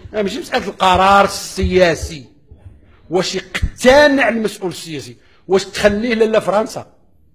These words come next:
الحاكم الفعلي في أبا مريم في المغرب من ألف وتسعمية واثناش، وأنا كنقولها وما كنخبيهاش. المغرب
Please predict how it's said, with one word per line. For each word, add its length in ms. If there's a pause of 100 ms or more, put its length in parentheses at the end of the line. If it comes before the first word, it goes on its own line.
(720)
الحاكم 420
الفعلي 340
في 80
أبا 240
مريم 220
في 60
المغرب 280 (180)
من 80
ألف 120
وتسعمية 300
واثناش، 560 (400)
وأنا 180
كنقولها 500
وما 140
كنخبيهاش. 640
المغرب 340